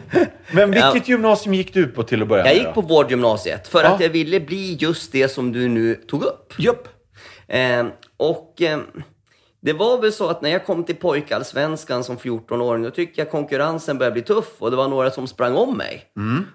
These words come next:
Speaker 2: Och då fick jag ju svårt vad jag skulle göra i tillvaron. Så då bytte jag sport lite och sen, ja, jag var också en vända och åkte till London och försökte bli rockstjärna. Och det var ju
Speaker 1: Ja,
Speaker 2: skönt
Speaker 1: men
Speaker 2: för världens rockmusiker att jag misslyckades med det.
Speaker 1: Ja.
Speaker 2: Eh, men,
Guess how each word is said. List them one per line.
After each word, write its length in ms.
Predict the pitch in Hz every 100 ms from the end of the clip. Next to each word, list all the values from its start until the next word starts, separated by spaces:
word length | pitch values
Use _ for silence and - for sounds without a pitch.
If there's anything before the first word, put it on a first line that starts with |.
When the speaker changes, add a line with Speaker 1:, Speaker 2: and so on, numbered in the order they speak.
| _
Speaker 2:
Och 240 | 131 143
då 100 | 175
fick 200 | - 220
jag 80 | 208
ju 320 | 202 202 170
svårt 400 | 170 175 160 -
vad 120 | 147
jag 80 | 139
skulle 340 | 147 135 139 120
göra 340 | 147 123 117
i 20 |
tillvaron. 680 | 113 117 107 98 73 53 - _ _ _ _ -
Så 120 | -
då 100 | 165
bytte 320 | 190 220 -
jag 100 | 143
sport 420 | - 127 165 - -
lite 420 | 131 127 120 123
och 180 | 123 120
sen, 340 | 131 143 135 - _ _ _
ja, 160 | - -
jag 160 | 73 95
var 100 | 113
också 240 | 113 -
en 120 | 139
vända 400 | 131 131 127 127
och 100 | 127
åkte 240 | 123 - 127
till 220 | - 120
London 480 | 110 135 151 131 127
och 60 |
försökte 320 | 117 131 113 120
bli 140 | 123
rockstjärna. 640 | 120 - - 127 156 143
Och 80 | 107
det 80 | 107
var 120 | 113
ju 180 | 117 113 _ _ -
Speaker 1:
Ja, 120 | 143
Speaker 2:
skönt 180 | - -
Speaker 1:
men 80 | -
Speaker 2:
för 80 | 147
världens 420 | 143 143 135 131
rockmusiker 720 | 131 131 143 165 160 131 117
att 160 | 110 104
jag 200 | 107 -
misslyckades 640 | 123 - 117 113 110 104
med 100 | 135
det. 160 | 190 - - - -
Speaker 1:
Ja. 200 | 127 156
Speaker 2:
Eh, 320 | 139 135 127 - _
men, 400 | - 151 147 147